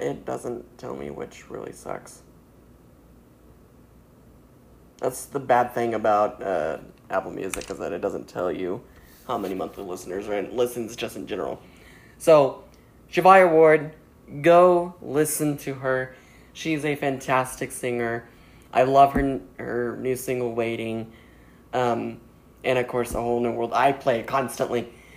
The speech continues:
Um, when it comes through my Spotify, I just let it go, you know? Um, she is. She's a wonderful singer. Go listen to her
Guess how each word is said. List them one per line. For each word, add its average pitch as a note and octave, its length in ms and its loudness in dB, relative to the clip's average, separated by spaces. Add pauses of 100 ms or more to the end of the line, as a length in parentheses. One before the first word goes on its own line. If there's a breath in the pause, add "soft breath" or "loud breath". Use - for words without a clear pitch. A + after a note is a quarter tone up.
(260 loud breath)
Um, A#2+ 440 0
when C3+ 120 2
it C3 100 0
comes C3 240 -2
through C3 120 -4
my A#2+ 100 2
Spotify, C3 300 6
I C3+ 160 8
just C#3 180 -2
let C#3+ 100 8
it - 160 -6
go, - 400 4
you D3+ 140 0
know? C#3 240 2 (500 loud breath)
Um, A#2+ 520 -4 (840)
she E3 160 -2
is. C3+ 240 -2
She's D#3+ 160 -6
a D#3+ 60 2
wonderful C#3+ 340 -2
singer. B2+ 460 -4 (100)
Go F3 160 6
listen D3 320 0
to C#3 80 -8
her B2+ 400 -2